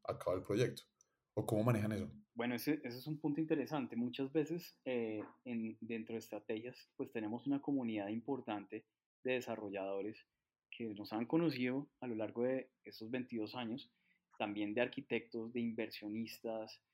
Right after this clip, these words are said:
Speaker 2: eh, y personas que están en el sector. Entonces, ¿qué pasa? Que cuando llega, eh, esta necesidad de estar identificada, pues empezamos a mapear un poco quién puede tener ese terreno.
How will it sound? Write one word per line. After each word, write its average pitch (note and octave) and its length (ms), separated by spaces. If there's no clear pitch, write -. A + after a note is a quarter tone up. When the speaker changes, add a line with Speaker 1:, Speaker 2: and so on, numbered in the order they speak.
Speaker 2:
eh, A2 400
y B2 300
personas C3 500
que - 120
están C3 340
en C#3 80
el C#3+ 120
sector. A#2+ 320
Entonces, A#2 360
¿qué E3 120
pasa? A#2+ 340
Que - 140
cuando G#2+ 320
llega, A#2+ 460
eh, B2 260
esta C3+ 220
necesidad C#3+ 380
de G#2 60
estar C3 240
identificada, C#3 800
pues A#2+ 220
empezamos A2 420
a C#3 60
mapear A#2+ 340
un A2+ 120
poco A#2+ 220
quién A#2+ 420
puede B2 300
tener A#2 280
ese - 160
terreno. G#2+ 440